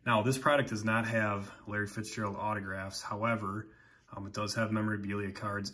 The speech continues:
and what I'd actually like more than that is picking up one of his, either the base rookie, which has the white border, or the black border shorter print one, which just looks phenomenal. So either one of those I'd be extremely happy with.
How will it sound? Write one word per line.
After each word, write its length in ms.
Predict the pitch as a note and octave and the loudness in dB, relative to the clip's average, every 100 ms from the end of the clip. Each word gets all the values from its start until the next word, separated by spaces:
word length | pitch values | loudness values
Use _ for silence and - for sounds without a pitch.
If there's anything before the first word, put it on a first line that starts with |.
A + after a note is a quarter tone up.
| - | -8
and 500 | A2+ A#2 A2 G#2+ G#2+ - - - _ - | -4 0 0 0 -2 -4 -16 -20 _ -10
what 240 | G#2 G2+ | -8 -6
I'd 260 | G2 G2 G2 | -6 -6 -2
actually 340 | G#2+ G#2 G#2 | -2 -2 -6
like 440 | G2+ G2 G2 - - - | -4 -4 -4 -10 -16 -4
more 180 | A#2 B2 | 2 2
than 140 | G#2+ | 2
that 260 | F#2 G2+ G2+ | 0 0 0
is 160 | G2 G2+ - | -2 -6 -10
picking 240 | A2 G#2+ | -8 -6
up 160 | G2 G#2+ | -6 -6
one 120 | G2+ | -8
of 140 | G2 | -8
his, 400 | - G2+ F#2+ G2 - _ - - - - | -8 -8 -6 -10 -12 _ -20 -20 -18 -4
either 160 | A#2 | -2
the 80 | G2 | -2
base 320 | F#2 A2+ C3 | 0 2 4
rookie, 240 | C#3 C#3 C#3+ | 2 4 4
which 160 | A#2+ | 4
has 160 | A2+ G2+ | 2 -2
the 80 | G2 | -4
white 320 | F#2+ G#2+ A2+ | -2 -2 0
border, 480 | C3 B2+ C3 C3+ - - - _ _ _ - | 0 2 2 2 -4 -20 -20 _ _ _ -6
or 460 | A2+ A2 G#2 G#2 G#2 | -2 0 0 -2 -4
the 240 | G2+ G2 | -2 -2
black 440 | G2 G2+ G#2 A2 - | -2 -2 0 0 0
border 300 | A2 G#2+ G2+ | -2 0 0
shorter 380 | - A2+ G#2 G2 | -4 -4 -4 -4
print 280 | - G2 G2 | -4 -6 -6
one, 200 | G2 G2 | -8 -6
which 360 | F#2+ - - - | -8 -10 -10 -8
just 240 | G2+ - | -6 -6
looks 220 | G#2 - | -6 -8
phenomenal. 680 | - - G2 G2 G2 G2 F#2 | -10 -8 -6 -4 -4 -6 -4
So 380 | - G#2 G2 G2 - - - _ | -6 -4 -6 -8 -16 -20 -20 _
either 180 | B2 A#2 | 0 4
one 140 | A2+ A2 | 4 4
of 80 | |
those 240 | G#2 G#2 G2+ | 2 0 -2
I'd 180 | G#2 G2 | -4 -4
be 260 | G2+ G2+ | -4 -4
extremely 500 | F#2+ - A#2 G#2 G2 | -4 -6 -4 -4 -4
happy 360 | F#2 G2+ G2 F#2+ | -6 -6 -6 -6
with. 380 | G2+ D3 - | -4 -4 -6